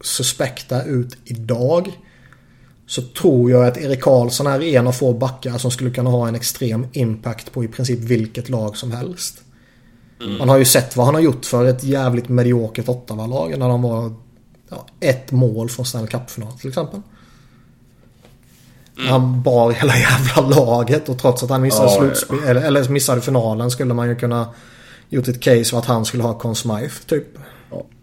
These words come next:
Speaker 3: Ja, men fan, det är ju s-, självklart måste man göra den traden om, om det skulle vara det som ligger på bordet.
Speaker 1: Jo.
Speaker 3: Sanheim, Frost och, alltså, vi vet inte vad Frost är på N H L-nivå.
Speaker 2: Nej.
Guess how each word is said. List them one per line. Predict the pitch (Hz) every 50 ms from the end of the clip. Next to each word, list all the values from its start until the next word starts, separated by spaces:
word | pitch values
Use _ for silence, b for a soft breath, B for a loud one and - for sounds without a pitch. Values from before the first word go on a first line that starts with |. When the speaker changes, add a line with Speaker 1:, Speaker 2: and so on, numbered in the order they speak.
| _ - _ -
Speaker 3:
Ja, | - 101
men | 101 - - -
fan, | - - 110 95
det | 98 110
är |
ju | 107 - - - -
s-, | - - - - - - -
självklart | - - - - 139 117 107 - - 143 123 107 - -
måste | - 107 107 - - 101
man | 98 101
göra | 104 98 92 92
den | 92 87 -
traden | - - 98 92 90 90 87 78
om, | - 98 95 80 - - - -
om | - 104 104 101
det | 101 98 98
skulle | 95 - - 98 92
vara | 92 92 92 95
det | -
som | - 101 98
ligger | 95 95 95
på | 104 98
bordet. | 104 107 104 98 92 - - - - - - - -
Speaker 1:
Jo. | 160
Speaker 3:
Sanheim, | - 98 95 95 95 95 92
Frost | - 92 92 90 - - - -
och, | - - -
alltså, | 101 - - 101 95 92 98 B B B B
vi | - 120 120
vet | 117 113 113 110 - -
inte | 104 98 101 104
vad | 98 95
Frost | - 95 95 - - -
är | - 95 95 92
på | - 98 98
N | 95 95
H | 95 95
L-nivå. | 95 95 95 95 95 95 95 95 95 - - B B B B 127
Speaker 2:
Nej. | 127 117